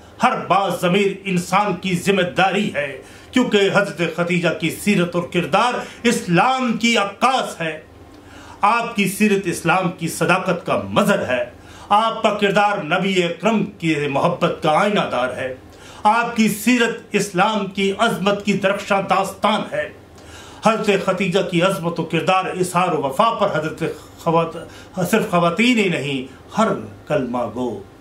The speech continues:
सदा नाजा रहेगा और ता क़यामत आपका नाम इसी तरह हर लब पे रहेगा।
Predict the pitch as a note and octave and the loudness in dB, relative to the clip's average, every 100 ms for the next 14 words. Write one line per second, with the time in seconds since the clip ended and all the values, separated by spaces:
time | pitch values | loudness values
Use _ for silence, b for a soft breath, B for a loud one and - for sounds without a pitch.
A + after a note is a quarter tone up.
0 | - - - G3 F3 D3+ G#2+ - G#2 B2+ | -20 -18 -10 -2 0 0 -2 -10 -8 -4
1 | A#2+ A#2+ G#2+ G2+ G2 G2 - G#2 - B | -4 -4 -8 -8 -12 -12 -12 -16 -16 B
2 | B - D3+ C3+ - F3+ A#3 A#3+ A#3 A3+ | B -2 -2 0 0 2 2 2 2 2
3 | A#3 A3+ A3+ - - - - - - - | 2 2 0 -4 -18 -20 -20 -20 -20 -20
4 | - - - - - - E3+ D#3 - D3+ | -20 -20 -20 -20 -12 0 2 2 0 0
5 | B2+ B2 G#2+ G#2 - - G#3 - F#3+ - | 2 0 -4 -8 -14 -10 -4 0 0 -2
6 | - - - - - F3 G#2+ G#2 - - | -6 -12 -12 -14 -2 -2 0 -4 -8 -10
7 | - - - - - | -16 -16 -16 -14 -16